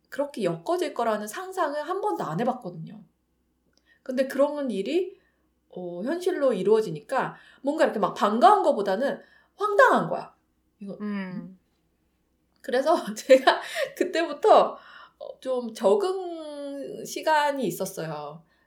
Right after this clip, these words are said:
Speaker 1: 처음으로 이제 약속을 잡아서 데이트를 하려고 만나러 갔는데, 만나는 약속 장소가 이렇게 좀 대로변에 잘 보이는 데였어요. 근데 멀리서 가면서 보니까 저기 서 있는 거야.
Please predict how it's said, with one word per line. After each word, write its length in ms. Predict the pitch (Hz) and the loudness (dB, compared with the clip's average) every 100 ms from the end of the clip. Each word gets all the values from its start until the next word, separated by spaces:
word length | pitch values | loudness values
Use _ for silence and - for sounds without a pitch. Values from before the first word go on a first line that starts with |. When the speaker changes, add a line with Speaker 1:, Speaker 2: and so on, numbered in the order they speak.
| - | -10
Speaker 1:
처음으로 520 | - 381 381 339 247 | 0 2 2 2 2
이제 300 | 180 175 170 | 2 0 -2
약속을 560 | 160 160 - 320 320 302 | -4 -8 -10 -6 -6 -6
잡아서 520 | 185 165 185 185 180 | -8 -6 -6 -6 -6
데이트를 560 | 180 180 - - 240 240 | -6 -6 -8 -8 -6 -4
하려고 360 | 277 285 262 | -4 -4 -4
만나러 400 | 180 165 226 240 | -4 -4 -2 -4
갔는데, 720 | 233 147 151 156 262 220 - _ _ _ _ _ _ _ _ _ | -4 -12 -14 -6 -4 -4 -8 _ _ _ _ _ _ _ _ _
만나는 1000 | - 202 226 285 311 302 302 294 277 262 | -4 -2 -2 -2 0 0 -2 -4 -4 -4
약속 420 | 165 - - 277 | -4 -6 -6 -6
장소가 440 | - 175 180 233 170 | -6 -10 -8 -4 -4
이렇게 200 | 165 165 | -6 -10
좀 260 | 190 165 - _ _ _ - | -10 -10 -14 _ _ _ -8
대로변에 840 | 208 247 262 165 135 170 381 - - | 2 4 4 2 -2 -6 -6 -10 -14
잘 240 | - 208 | -6 -4
보이는 400 | 214 214 330 349 | -2 -2 -2 -2
데였어요. 640 | 156 151 - - - - _ _ - - - | -4 -8 -10 -10 -10 -12 _ _ -20 -20 -8
근데 140 | 294 | -2
멀리서 500 | 226 277 349 381 359 | 4 4 4 4 0
가면서 760 | - 240 240 226 - 294 339 359 | -4 -2 0 0 0 -4 -2 -2
보니까 320 | 208 226 302 | -2 -2 -4
저기 200 | 277 226 | -4 -6
서 200 | 247 466 | 0 2
있는 220 | 453 403 240 | 2 -2 -2
거야. 600 | 160 156 170 170 - | -2 -2 -4 -6 -10